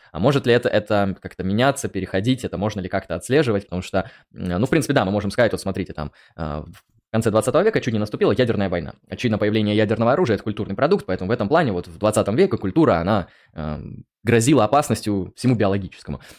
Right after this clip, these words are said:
Эм, мне кажется, что тут, э, ну, просто так, на уровне здравого смысла, наверное, какое-то преувеличение, поэтому я бы хотел вот уточнить, э, более строго,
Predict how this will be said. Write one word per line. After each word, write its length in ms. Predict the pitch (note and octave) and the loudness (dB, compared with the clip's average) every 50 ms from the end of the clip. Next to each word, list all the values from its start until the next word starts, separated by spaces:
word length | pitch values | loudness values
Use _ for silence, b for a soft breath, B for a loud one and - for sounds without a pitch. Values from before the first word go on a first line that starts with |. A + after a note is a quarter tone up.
| B B - | B B -12
Эм, 220 | E2 E2 D2+ D2+ C2 D2+ G2 | -8 -8 -6 -6 -6 -4 -2
мне 280 | A2+ C#3 C3+ A#2 G#2 | 0 2 2 2 2
кажется, 320 | G2+ A#2+ A#2 A2 G2 - G#2 | 2 0 -2 -2 -2 -6 -8
что 160 | - - F#2+ | -10 -10 -6
тут, 220 | - A2 G2 - - | -6 -6 -6 -6 -6
э, 160 | F#2 F2+ E2+ - - _ _ - | -6 -6 -6 -8 -12 _ _ -8
ну, 160 | D#3+ D3+ - | -8 -8 -6
просто 320 | - - A#2+ A2+ - - - | 0 0 0 0 0 -6 -10
так, 180 | - F2+ - | -10 -8 -4
на 80 | G2+ G2 | -2 -2
уровне 220 | G2+ G2+ G2 F#2+ | 0 0 -2 -2
здравого 240 | F2+ F#2 G#2+ G2 G2+ | -2 0 2 2 2
смысла, 240 | - - G#2 - G2+ | 2 -2 -4 -2 -2
наверное, 120 | G2 G2+ | -4 -2
какое-то 180 | - A2+ G#2 G#2+ | -2 -2 -4 -2
преувеличение, 560 | A2 A#2+ A#2+ A#2+ C3 D#3+ - - C4+ A3 B2+ | -2 -2 0 0 0 0 0 0 0 0 0
поэтому 220 | - G#2+ G2+ G#2 G#2+ | 0 -2 -2 -2 -2
я 60 | G#2 | -2
бы 60 | - | -2
хотел 200 | G2+ - G#2 G2 | -4 -4 -4 -4
вот 120 | F2+ - | -4 -4
уточнить, 460 | - G2+ G#2 - - B2 A#2 A2 - G2 | -4 -6 -4 -2 0 -2 -2 -2 -2 -6
э, 100 | F2+ E2+ | -6 -2
более 240 | F#2 G2 F#2+ F2+ F2 | -2 0 0 0 -2
строго, 460 | - - - A#2 A#2 G2+ G2 F2 | -2 0 2 2 2 4 2 -2